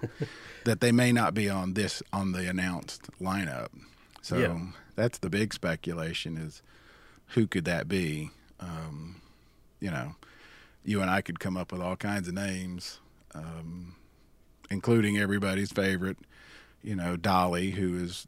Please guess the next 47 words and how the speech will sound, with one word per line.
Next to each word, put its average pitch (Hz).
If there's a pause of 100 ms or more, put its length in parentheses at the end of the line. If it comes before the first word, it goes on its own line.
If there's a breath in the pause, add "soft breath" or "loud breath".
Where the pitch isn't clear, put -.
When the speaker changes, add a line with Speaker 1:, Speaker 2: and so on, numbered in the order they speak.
Speaker 2:
has 90
told 98
the, 90 (220)
the 98
newspaper 101
in 95
Knoxville 101
that -
she 101
would 92
love 107
to 98
do 87
Bonnaroo. 85 (760 loud breath)
Is 95
this 107
the 101
way? 104
Does 104
she -
come 104
and 101
do, 107 (380 soft breath)
you 120
know, 95
three, 101
four, 104
five 101
songs 113
and 87 (580 loud breath)
not 104
have 107
to 104
be 104
on 107
the 104
farm 110
for 90 (600 soft breath)
a 95
whole 117
day 113
in 107
the 95
heat 120
and 107
all 110
that? 117